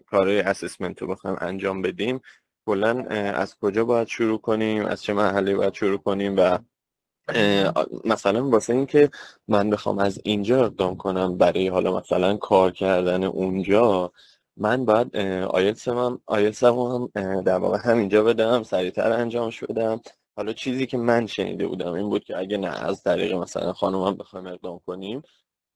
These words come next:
اه، خب واسه تحصیلی دیگه اوشون، خب می‌گم زبانش بهتره، اوشون آیلتس رو می‌تونه بده. اه، من مثلاً برم اونجا، سوالی ها، حالا می‌خوام شما راهنمایی کنید که من مثلاً برم اونجا همراهشون، حالا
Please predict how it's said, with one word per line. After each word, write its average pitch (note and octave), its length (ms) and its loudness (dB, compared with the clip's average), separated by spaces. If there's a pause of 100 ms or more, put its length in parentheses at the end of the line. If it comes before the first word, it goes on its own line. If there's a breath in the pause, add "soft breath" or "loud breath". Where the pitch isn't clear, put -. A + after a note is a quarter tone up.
اه، F#2 880 0 (140)
خب F#2 160 0 (100)
واسه F#2+ 460 4
تحصیلی G2+ 920 -2
دیگه G2 220 -2
اوشون، G#2 360 0
خب G2+ 200 0 (180)
می‌گم G2 240 2
زبانش F2+ 460 2
بهتره، F#2+ 560 0
اوشون G#2 420 -2
آیلتس G2 340 -2
رو G2+ 80 -4
می‌تونه G2 300 -14
بده. C#3+ 420 0 (640 soft breath)
اه، G2+ 360 2
من G2+ 300 4
مثلاً F#2+ 480 -2
برم F#2 400 4
اونجا، F2+ 300 0
سوالی G2 440 2
ها، F#2+ 300 0
حالا F#2 180 -2
می‌خوام F#2 220 -8
شما F#2+ 240 -4
راهنمایی F#2 520 -6
کنید F2+ 260 -18
که G2 60 -16
من F#2 200 -12
مثلاً F#2 240 -16
برم F#2 260 -12
اونجا F#2 460 -4
همراهشون، C#3 680 0 (380 loud breath)
حالا G#2+ 440 6